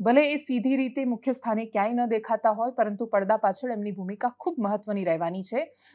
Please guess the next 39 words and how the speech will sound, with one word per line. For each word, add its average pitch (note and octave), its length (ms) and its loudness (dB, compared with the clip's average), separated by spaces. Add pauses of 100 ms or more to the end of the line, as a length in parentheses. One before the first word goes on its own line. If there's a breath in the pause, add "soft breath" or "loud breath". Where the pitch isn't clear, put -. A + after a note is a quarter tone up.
(140 loud breath)
એમની C4+ 180 2
ઘણી C#4+ 180 2
બધી D4 200 0
ગણતરીઓ B3+ 560 2
પણ D#4 180 4
છે D4+ 240 -2
એ C#4 40 -2
આમાંથી B3+ 320 0
બહુ B3 140 -4
સ્પષ્ટ B3 400 -4
સમજાયું, A3+ 500 2
કેમ A3 180 -2
કે E4 260 0 (300 soft breath)
ભાવનગરના B3+ 560 6
મહારાજાની A#3 520 4
સાથે A#3+ 340 2
દાંતાના A3+ 600 2
પણ C#4 340 2
ઠાકુર A#3+ 460 0
સાહેબ A#3+ 400 2
હતા. B3+ 340 2 (360 loud breath)
એ A3+ 100 4
સિવાય B3+ 380 6
ઘણા A#3 220 4
બધા A#3 420 4
એ A3+ 180 0
રાજવી G#3+ 500 0
પરિવારોમાંથી A3 760 2
લોકો G#3+ 280 -2
હતા G#3+ 280 0
કે B3 120 -2
જેમાં A3+ 260 -2
બધાને F#3+ 440 0
સાથે G#3+ 300 0
સાંકળવાની F#3+ 580 -2
વાત E3 240 2
કરવામાં F#3 400 0
આવી E3 180 -2
છે. D#3 300 -10